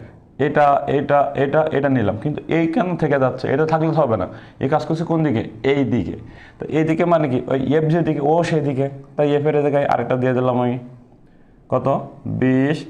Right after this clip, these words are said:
সাইন তিরিশ ডিগ্রি। ঠিক আছে স্যার? এই চিত্র থেকে আপনি এই চিত্রটা, অথবা এই চিত্র আঁকতে পারে, না আঁকতে পারে, সেটা কোনো সমস্যা না। এখন এই যে এই চিত্র থেকে এখন আমরা কি করে মানগুলো বের করব, একটু খেয়াল করেন। তাহলে আপনি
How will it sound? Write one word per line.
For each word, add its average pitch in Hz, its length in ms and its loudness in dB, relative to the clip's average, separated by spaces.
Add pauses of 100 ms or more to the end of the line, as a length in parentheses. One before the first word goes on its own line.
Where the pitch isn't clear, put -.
(440)
সাইন 120 460 2 (960)
তিরিশ 82 340 -6
ডিগ্রি। - 260 -16 (580)
ঠিক 135 120 0
আছে 147 180 0
স্যার? 139 200 2 (1040)
এই 160 80 2
চিত্র 160 300 0
থেকে 185 280 0
আপনি 165 220 0
এই 156 60 4
চিত্রটা, 156 360 0 (100)
অথবা 185 320 2
এই 180 120 6
চিত্র 180 160 4
আঁকতে 160 320 -2
পারে, 190 120 2 (100)
না 147 120 4
আঁকতে 104 260 -4
পারে, 87 220 0
সেটা - 200 -2
কোনো 131 80 -2
সমস্যা 104 440 -2
না। - 120 -10 (460)
এখন 175 220 2 (200)
এই 151 280 2
যে 185 80 4 (140)
এই 170 140 2
চিত্র 156 260 0
থেকে 170 240 0
এখন 147 200 0
আমরা 143 200 0
কি 170 200 -4
করে 170 180 -2
মানগুলো 123 440 2
বের 120 280 2
করব, 90 160 -2 (120)
একটু 123 240 -6
খেয়াল 92 240 -4
করেন। - 180 -10 (1700)
তাহলে 147 200 2
আপনি 135 260 -2